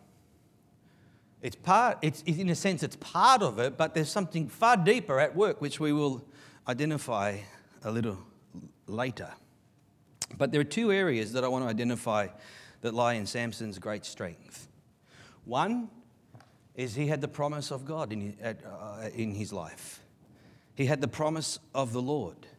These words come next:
that had ordained him, that had called him, that had promised him, uh, this. And so this promise was active in his life. And then there was the second aspect,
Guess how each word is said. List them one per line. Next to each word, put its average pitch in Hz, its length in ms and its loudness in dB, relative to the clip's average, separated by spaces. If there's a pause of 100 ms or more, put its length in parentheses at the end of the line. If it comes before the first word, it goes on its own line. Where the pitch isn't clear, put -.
(400)
that 127 140 0
had 131 220 0
ordained 131 520 -2
him, 156 300 -6
that 117 100 -8
had 101 200 -8
called 135 340 -4
him, 147 280 -8 (480)
that 107 220 -2
had 101 220 -2
promised 139 420 -4
him, 110 320 -6 (440)
uh, 117 140 2
this. 110 360 2
And 120 160 2
so 131 340 2 (200)
this 202 220 2
promise 156 720 -4 (1200)
was 127 220 0
active 147 420 0
in 127 80 0
his 117 160 -4
life. 123 560 -6 (960)
And 127 160 0
then 214 160 4
there 208 120 6
was 175 140 2
the 170 60 -2
second 180 420 0
aspect, 110 680 -8